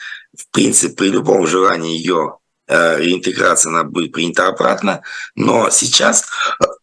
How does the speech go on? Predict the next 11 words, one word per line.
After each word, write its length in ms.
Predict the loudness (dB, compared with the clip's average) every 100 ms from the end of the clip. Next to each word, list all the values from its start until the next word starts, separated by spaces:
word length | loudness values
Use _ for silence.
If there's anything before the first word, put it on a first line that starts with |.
| 2
<clears throat> 580 | 2 2 -2 -4 -12
да, 440 | -4 2 2 2 0
это 420 | 0 2 2 2 0
не 160 | 0
Украина. 500 | 0 0 0 0 -4 -12 -12 -10 -12 _ _ -2 -2 -2 _ -2 2 2 2 -2 -4 _ _ _ _ _ _ _ _ _ _ _ _ _ _
В 40 |
принципе, 380 | 0 2 2 0
сейчас 580 | -2 2 4 4 2 0
оба 440 | 0 2 2 0 -2 _ _ -2
варианта 580 | 2 2 0 -4 -8 -4
невозможны. 720 | 0 2 2 0 -2 -4